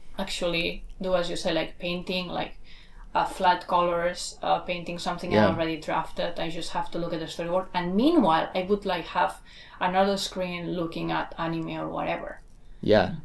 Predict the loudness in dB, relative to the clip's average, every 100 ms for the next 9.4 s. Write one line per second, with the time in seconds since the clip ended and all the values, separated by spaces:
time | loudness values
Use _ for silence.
0 | -10 -8 0 4 6 4 2 4 6 6
1 | 4 2 0 4 6 6 4 2 2 2
2 | 4 4 2 0 -2 -2 -4 -6 -6 -6
3 | -2 -2 -2 -4 -8 -8 -10 -6 -6 -4
4 | -2 -2 -4 -6 -2 0 0 2 -2 0
5 | -4 -4 -6 -6 -4 -4 -6 -12 -10 -10
6 | -8 -6 -4 -4 -4 -8 -10 -10 -8 -6
7 | -4 -2 -4 -4 -4 -2 -2 -6 -8 -8
8 | -8 -10 -12 -8 -4 -4 -6 -14 -14 -8
9 | -8 -8 -12